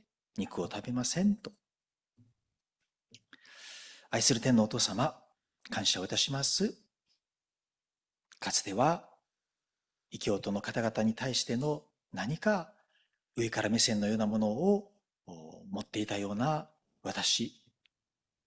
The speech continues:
傷つきやすい両親への配慮をみじんも持たずに、言いたいことを言い、やりたいことをやっていた私、自分の自由を制限することなど考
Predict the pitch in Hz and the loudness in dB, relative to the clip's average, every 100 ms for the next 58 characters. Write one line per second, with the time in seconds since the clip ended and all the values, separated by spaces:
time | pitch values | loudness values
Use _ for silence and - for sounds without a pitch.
0 | _ _ _ _ _ _ _ - - - | _ _ _ _ _ _ _ 0 2 4
1 | - 117 113 - 131 123 131 - 117 113 | 2 2 2 2 2 2 2 2 4 2
2 | 156 165 113 - - _ _ _ _ _ | 6 6 4 0 -12 _ _ _ _ _
3 | _ _ _ _ _ _ _ - 107 98 | _ _ _ _ _ _ _ -4 -2 -2
4 | 101 131 165 170 - _ 101 110 120 185 | -2 0 0 0 -8 _ -2 2 4 6
5 | 220 208 143 135 127 233 - - _ _ | 8 8 4 0 0 0 -4 -18 _ _
6 | _ _ _ _ - 113 107 98 113 107 | _ _ _ _ -6 -4 -4 -4 -4 0
7 | 117 107 - - 151 104 - _ _ _ | 2 2 0 2 4 2 -2 _ _ _
8 | _ 123 107 95 95 101 101 101 117 - | _ -4 -4 -8 -10 -8 -6 -6 -8 -8
9 | 139 147 196 185 143 - 95 - - - | -6 -4 -2 -2 -4 -8 -10 -4 -2 -2
10 | - - _ _ _ _ _ _ _ _ | -6 -18 _ _ _ _ _ _ _ _
11 | _ _ - - 117 110 110 - 127 135 | _ _ -6 -2 0 0 0 2 4 4
12 | 120 117 - 143 151 147 - 160 - 151 | 4 4 4 4 2 2 0 -2 -2 -2
13 | 165 180 131 - _ _ _ _ _ _ | 0 2 2 -2 _ _ _ _ _ _
14 | _ - 120 | _ -6 -4